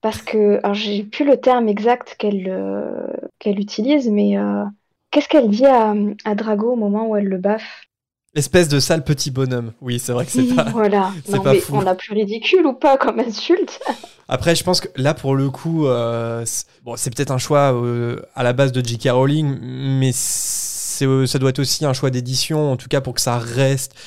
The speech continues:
Speaker 2: dans la catégorie jeunesse. Il faut pas mettre trop de gros mots, il faut que ça reste, euh, euh, dans un
Speaker 1: Oui,
Speaker 2: langage
Speaker 1: mais tu
Speaker 2: châtié. Ouais.
Speaker 1: Oui, mais tu peux insulter, euh, sans gros mots. Moi, je... Bah, je fais ça avec mon fils des fois parce que il est
Speaker 2: <laughs>
Speaker 1: dans,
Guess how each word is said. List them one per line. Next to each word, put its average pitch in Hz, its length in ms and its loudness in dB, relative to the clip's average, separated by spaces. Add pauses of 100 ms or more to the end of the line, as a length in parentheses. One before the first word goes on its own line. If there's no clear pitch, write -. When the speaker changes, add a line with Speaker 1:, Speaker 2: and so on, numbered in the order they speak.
(180)
Speaker 2:
dans 131 120 2
la 127 100 4
catégorie 123 540 0
jeunesse. 131 340 -2
Il 110 80 -12
faut 110 140 -10
pas 120 200 -2
mettre 120 280 -4
trop - 200 -6
de 117 60 -10
gros 117 200 -2
mots, 120 360 -2
il 110 120 -8
faut - 120 -12
que - 60 -6
ça 113 140 -4
reste, 113 280 -8
euh, 117 200 -10 (520)
euh, 113 320 -8
dans 113 180 -6
un - 40 0
Speaker 1:
Oui, 320 60 4
Speaker 2:
langage 311 340 4
Speaker 1:
mais 131 100 2
tu 220 60 -8
Speaker 2:
châtié. 127 320 -4 (120)
Ouais. 113 140 -12 (680)
Speaker 1:
Oui, 330 420 6
mais 208 80 0
tu 208 200 -6
peux 294 220 -4
insulter, 240 760 -2
euh, 202 300 0
sans 240 240 -2
gros 233 180 2
mots. 294 240 2
Moi, 226 160 -2
je... 202 560 -2 (360)
Bah, 208 100 2
je 214 100 0
fais 247 100 0
ça 269 200 4
avec 220 260 4
mon 226 140 0
fils 254 260 -4
des 214 120 2
fois 254 300 0
parce 220 200 -6
que - 100 -2
il 214 480 2
est 262 760 2
Speaker 2:
<laughs> - 20 0
Speaker 1:
dans, 220 240 2